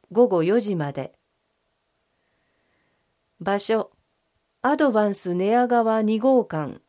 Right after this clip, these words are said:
二号館前ウッドデッキ。五日、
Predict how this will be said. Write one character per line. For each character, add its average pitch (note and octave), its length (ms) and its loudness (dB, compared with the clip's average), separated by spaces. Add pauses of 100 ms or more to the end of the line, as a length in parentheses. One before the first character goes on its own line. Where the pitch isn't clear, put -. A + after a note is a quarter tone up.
(1200)
二 G#3+ 160 -2
号 C#4+ 260 2
館 C4+ 220 0
前 A3+ 500 0 (140)
ウ G3+ 100 -4
ッ G#3+ 120 -8
ド B3 180 2
デ A3 180 0
ッ - 40 -10 (100)
キ。 - 260 -12 (1200)
五 - 320 -8
日、 A#3+ 300 -2